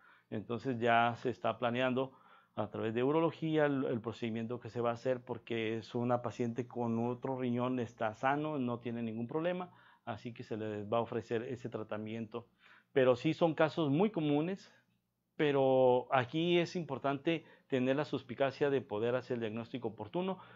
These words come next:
para salvar la función de los dos riñones, así de fácil. Tenemos que ser, eh, muy juiciosos al momento de hacer el diagnóstico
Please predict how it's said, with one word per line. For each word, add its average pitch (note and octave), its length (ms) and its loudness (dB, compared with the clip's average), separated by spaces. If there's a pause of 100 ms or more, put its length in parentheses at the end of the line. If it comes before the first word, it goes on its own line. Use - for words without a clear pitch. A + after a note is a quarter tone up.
(140)
para B2+ 220 4
salvar A#2+ 640 2
la C#3+ 260 2
función B2 640 -4
de A2+ 160 2
los F#2 180 -6
dos A2 200 -2
riñones, D3 520 -6 (220)
así A2+ 360 -6
de A#2+ 100 -4
fácil. F#2+ 400 -10
Tenemos B2 340 -6
que C3 140 -2
ser, C#3 260 -2 (380)
eh, A2+ 400 2
muy C3+ 140 2
juiciosos F3+ 680 0
al A#2 320 2
momento A#2 340 -4
de A#2 80 -2
hacer B2 200 -4
el B2 280 -6
diagnóstico F3+ 680 -2